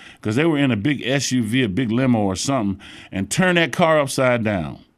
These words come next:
okay? And, you know, they, his assistant was thrown from the car.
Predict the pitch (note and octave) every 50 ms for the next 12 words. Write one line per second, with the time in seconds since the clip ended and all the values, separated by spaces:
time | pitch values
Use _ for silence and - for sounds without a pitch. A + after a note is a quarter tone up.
0 | _ _ _ _ _ _ _ _ _ G2 G2 F2+ G2 E2+ E2 E2+ E2+ E2+ _ _
1 | - - - - - - - - G2+ G#2+ G#2+ A2 G#2+ G#2 G#2+ G#2+ G2+ G2 G2 -
2 | - _ _ _ _ _ _ _ _ G#2+ A#2 A#2 A#2 A2 A2 G#2 G#2+ A#2 A#2 G#2+
3 | G#2 - - - - - - - D3 D#3+ D#3 B2 A#2+ A#2+ A#2+ - - - - B3+
4 | - - - B2+ A2 G#2+ G2+ - - C#3 D3+ E3 F3 F3 E3+ - - F#3 F#3+ G#3
5 | G3 D#3+ B2 - - D#3 E3 E3 B2 G#2+ A2 A2+ C3 C3